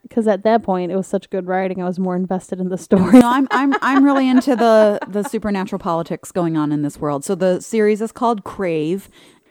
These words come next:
Speaker 2: Crave, Crush, Covet, Crown. Nope, Crown isn't it. She changed it. Court, and now I'm on Charm.
Speaker 1: Mm.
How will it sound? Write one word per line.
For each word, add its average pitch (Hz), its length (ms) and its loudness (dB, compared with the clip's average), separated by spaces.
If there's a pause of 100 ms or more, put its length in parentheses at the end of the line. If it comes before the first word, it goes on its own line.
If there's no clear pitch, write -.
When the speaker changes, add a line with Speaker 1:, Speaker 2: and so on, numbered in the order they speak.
(160)
Speaker 2:
Crave, 196 640 -2
Crush, - 720 -4 (1080)
Covet, 175 680 -4 (1000)
Crown. 175 380 -4
Nope, 165 320 -4
Crown 165 300 -2
isn't 143 180 -6
it. 139 220 -6
She - 100 -16
changed 147 320 -6
it. - 180 -8
Court, 180 500 -4 (260)
and 165 100 -4
now 160 140 -2
I'm 156 140 -2
on 143 180 -4
Charm. 127 640 -8
Speaker 1:
Mm. 196 160 -20